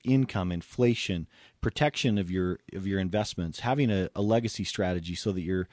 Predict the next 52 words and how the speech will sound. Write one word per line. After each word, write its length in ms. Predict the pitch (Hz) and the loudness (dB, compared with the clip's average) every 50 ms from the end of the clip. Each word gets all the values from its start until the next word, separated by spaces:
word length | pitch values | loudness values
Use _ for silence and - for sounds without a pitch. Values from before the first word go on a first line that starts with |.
| - - - - _ - | -14 -20 -20 -14 _ 2
minimizing 580 | 120 135 135 127 123 117 117 110 95 98 95 | 4 4 6 6 4 4 2 2 2 0 -2
tax 480 | 87 - 127 123 113 92 82 - - - | -2 -2 -2 -2 -2 -2 -4 -6 -4 -4
and 120 | 92 92 | -2 0
being 180 | 90 98 104 104 | 2 2 4 4
able 200 | 101 101 95 95 | 4 2 2 0
to, 180 | - - 95 87 - _ _ _ | -2 -4 -4 -6 -6 _ _ _
to 180 | - 98 90 82 | -4 -2 -2 -2
pass 420 | - - 120 113 110 98 - - - _ | -2 -2 -2 -2 -4 -4 -6 -12 -18 _
what 280 | - - 95 110 117 95 | -14 -4 0 0 0 2
you've 320 | 104 110 107 101 92 92 | 2 0 0 0 -2 0
built 200 | 95 113 120 110 - | 2 2 2 2 2
over 220 | 92 101 92 95 90 | -2 -2 -2 -2 -2
a 40 | |
lifetime 460 | 82 95 123 135 - - 117 98 80 76 | -2 -2 -2 -2 -2 -4 -4 -4 -2 -2
onto 200 | 98 101 95 101 | -2 -2 -2 0
those 280 | 90 98 104 98 - | 2 2 2 2 0
you 100 | 101 92 | -2 -2
love. 420 | 92 104 139 143 113 95 92 90 - _ _ - - _ _ _ _ _ _ _ _ | 0 2 2 4 4 4 2 0 -4 _ _ -20 -20 _ _ _ _ _ _ _ _
If 100 | - - | -2 0
you 60 | 208 | 2
don't 140 | 233 233 196 | 2 4 4
have 140 | 190 185 165 | 4 4 2
this 120 | 165 143 | 2 0
strategy, 400 | - - 147 131 135 143 147 156 | 0 2 2 2 2 2 2 0
I 60 | 143 | 2
mean, 140 | 131 131 123 | 2 2 2
when 260 | 120 85 - - 117 | 0 0 -2 0 0
I 40 | 117 | 0
was 100 | 110 - - | 0 0 0
talking 240 | 143 135 - - | -2 -2 0 -2
with 100 | 131 110 | -2 -2
this 140 | - 110 - | -2 -4 -8
client, 420 | - - 143 131 123 107 101 95 - _ _ _ _ - - _ _ | -6 -4 -2 -2 0 0 -2 -2 -4 _ _ _ _ -20 -20 _ _
she's 240 | - - 123 110 110 | -8 -4 -4 0 2
like, 200 | 113 101 98 - - - - | 2 2 2 0 -6 -10 -8
"After 260 | 110 120 - - 123 | -6 -6 -2 0 0
I've 80 | 104 95 | 0 2
done 200 | 101 107 98 - - | 0 -2 -2 -2 0
all 220 | 98 110 131 139 | 0 2 2 2
of 80 | 127 127 | 0 -2
the 60 | 123 | -6
training, 380 | - - 135 117 104 95 87 | -4 -2 -2 0 0 0 -2
I've 120 | 85 85 82 | -4 -6 -4
gone 180 | - 110 113 | -2 -2 -2
through 160 | 110 - 113 104 | 0 0 2 4
all 160 | 107 117 123 | 4 4 2
of 60 | 113 | 2
these 160 | 113 110 - | -2 -4 -4
things, 260 | - 110 104 95 85 | -4 -4 -4 -4 -2
what 160 | 90 101 120 131 | 0 0 2 2
I 60 | 135 | 2
realize, 640 | 120 104 107 113 117 107 95 90 90 90 87 - | 2 2 2 2 2 2 2 0 -2 -2 -4 -6